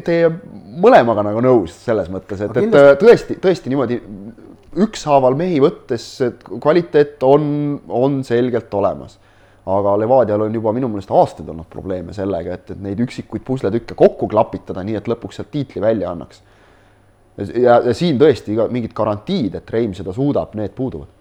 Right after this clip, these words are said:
Speaker 2: Ja, aga nüüd suures plaanis on muidugi Reimi palkamine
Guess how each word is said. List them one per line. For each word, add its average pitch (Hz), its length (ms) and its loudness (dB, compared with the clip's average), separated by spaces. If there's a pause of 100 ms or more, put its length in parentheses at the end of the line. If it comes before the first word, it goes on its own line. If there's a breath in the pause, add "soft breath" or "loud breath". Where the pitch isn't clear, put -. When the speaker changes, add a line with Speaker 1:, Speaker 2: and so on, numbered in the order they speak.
(1120 soft breath)
Speaker 2:
Ja, - 200 -12
aga 131 320 -2 (280)
nüüd 120 200 -6 (600)
suures 180 500 -2
plaanis 117 400 -4
on 117 100 -6
muidugi 120 340 -6
Reimi 147 300 -2
palkamine 113 640 -4